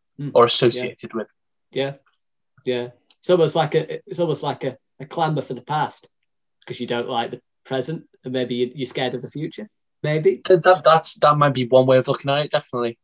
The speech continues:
Speaker 2: Yeah.
Speaker 1: Yeah.
Speaker 2: Obviously, I don't wanna discredit the beliefs. Uh, I don't wanna throw everyone who's a fan of the
Speaker 1: Yeah.
Speaker 2: monarchy
Speaker 1: Yeah.
Speaker 2: into the same category as not believing in mental health,
Speaker 1: Yeah.
Speaker 2: uh, different genders, different races, et cetera,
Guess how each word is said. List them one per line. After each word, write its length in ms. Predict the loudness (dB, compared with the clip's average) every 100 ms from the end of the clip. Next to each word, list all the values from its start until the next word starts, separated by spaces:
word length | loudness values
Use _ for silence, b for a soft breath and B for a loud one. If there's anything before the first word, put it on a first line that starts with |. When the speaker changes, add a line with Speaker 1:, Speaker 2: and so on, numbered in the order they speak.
| -4
Speaker 2:
Yeah. 220 | -2 -2 -4
Speaker 1:
Yeah. 140 | -18 -8 -2
Speaker 2:
Obviously, 280 | 0 4
I 40 | 6
don't 120 | 6
wanna 120 | 4
discredit 580 | 0 -4 0 2 2 0
the 80 | -4
beliefs. 440 | -4 -4 -6 -4
Uh, 80 | 0
I 120 | 0
don't 140 | 0 -2
wanna 100 | -4
throw 240 | 0 0
everyone 520 | 2 0 0 -2 -2 -4
who's 380 | -8 -8 -10 -16 _ -8
a 80 | -4
fan 160 | -2
of 120 | -2
the 80 | -2
Speaker 1:
Yeah. 20 |
Speaker 2:
monarchy 560 | -2 0 -2 -6 -6 -6 _ _ _
Speaker 1:
Yeah. 220 | -8 -6 -4
Speaker 2:
into 280 | -4 -4
the 80 | -4
same 400 | -4 -2 -4 -8
category 680 | -10 -8 -8 -4 0 0 0
as 200 | -2 -4
not 280 | -2 -2 -2
believing 640 | -2 -2 -2 -4 -6 -6 -8
in 200 | -10 -8
mental 320 | -6 -2 0
health, 340 | 0 2 0 -4 -12 _ b b b _ -2
Speaker 1:
Yeah. 80 | 4
Speaker 2:
uh, 120 | 4
different 320 | 4 -2 -2
genders, 500 | -4 -4 -6 -14 -14 -10
different 300 | -10 -6 -2
races, 380 | 0 0 -4
et 120 | -6 -4
cetera, 460 | -2 0 0 -2